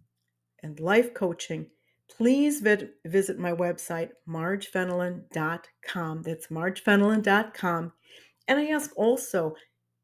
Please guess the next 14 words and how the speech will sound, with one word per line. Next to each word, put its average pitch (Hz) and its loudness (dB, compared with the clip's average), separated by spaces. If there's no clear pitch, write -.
subscribe 294 -4
to - -4
my 190 4
podcast, 160 -8
Simply 175 -2
Holy, 165 -4
and 254 6
please 302 -2
share 226 0
it 226 -4
with 185 0
others 180 2
so - -2
that 226 4